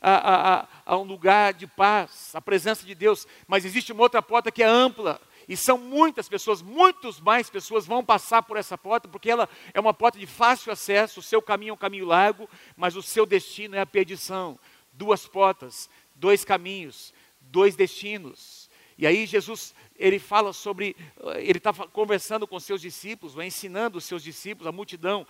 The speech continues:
a escolher essa porta estreita que,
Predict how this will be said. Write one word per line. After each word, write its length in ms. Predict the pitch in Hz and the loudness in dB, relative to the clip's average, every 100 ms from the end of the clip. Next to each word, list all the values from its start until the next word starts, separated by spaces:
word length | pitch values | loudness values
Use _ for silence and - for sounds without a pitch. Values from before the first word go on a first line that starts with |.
| - - - | -20 -12 0
a 100 | 180 | 0
escolher 640 | 196 - 208 185 208 185 - - | -2 -10 -4 2 4 2 -4 0
essa 360 | 175 226 - | 4 4 0
porta 440 | 214 202 220 220 175 | -4 0 0 0 -2
estreita 560 | 165 - 208 226 - | -8 0 2 2 -2
que, 300 | 147 180 185 | -12 -8 -8